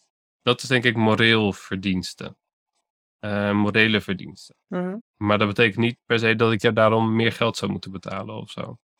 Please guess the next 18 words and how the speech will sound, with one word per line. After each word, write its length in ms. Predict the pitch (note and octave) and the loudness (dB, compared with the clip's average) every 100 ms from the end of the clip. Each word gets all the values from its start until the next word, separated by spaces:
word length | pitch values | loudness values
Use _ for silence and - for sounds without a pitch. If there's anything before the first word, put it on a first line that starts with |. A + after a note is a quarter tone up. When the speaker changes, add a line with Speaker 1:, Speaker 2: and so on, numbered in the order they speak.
| _ | _
Speaker 1:
En 160 | - G#2+ | -2 2
dat 180 | A2+ A2+ | 2 2
is 140 | A#2 | -2
vaak 240 | - A2+ A2 | 0 0 2
waar 240 | A2+ A2+ | 2 2
die 140 | A#2 | 0
discussies 520 | A2 A2 - A#2+ A#2+ A2 | -4 -4 -4 -6 -4 -4
over 200 | G#2+ A2 | -4 -6
salaris 540 | - A2+ G#2+ G2+ - | -6 -2 -2 -4 -8
over 260 | G#2+ - - | -14 -14 -18
gaan. 260 | - A#2+ _ _ _ - | -18 -20 _ _ _ -10
Maar 100 | A2+ | -4
goed, 100 | G#2 | 2
dan 280 | A2+ A2 - | 2 2 -2
ga 120 | - | -4
ik 120 | G#2 | -4
misschien 340 | G#2+ - G#2 G2+ | -6 -6 -6 -6
te, 300 | G2+ G2+ | -6 -8